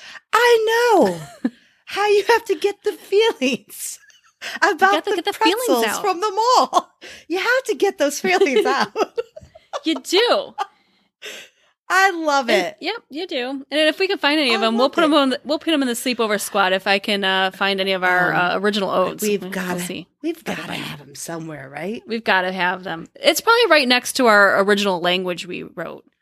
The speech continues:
Speaker 1: Yeah, Minbro.
Speaker 2: Minbro.
Speaker 1: <laughs>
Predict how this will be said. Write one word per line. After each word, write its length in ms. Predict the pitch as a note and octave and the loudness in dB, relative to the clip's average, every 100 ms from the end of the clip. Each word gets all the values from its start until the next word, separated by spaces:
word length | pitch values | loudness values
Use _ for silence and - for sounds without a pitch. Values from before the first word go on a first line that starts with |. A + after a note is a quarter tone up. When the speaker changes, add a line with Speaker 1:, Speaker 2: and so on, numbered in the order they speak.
| _ _ _ _ _ | _ _ _ _ _
Speaker 1:
Yeah, 280 | G#3 F#3 D3+ | -8 -8 -8
Minbro. 280 | E3 E3+ E3+ A3 G3+ | -10 -10 -4 -2 -2
Speaker 2:
Minbro. 320 | F3 - - _ _ _ _ _ _ _ _ - | -6 -10 -16 _ _ _ _ _ _ _ _ -12
Speaker 1:
<laughs> 80 | G4 | -2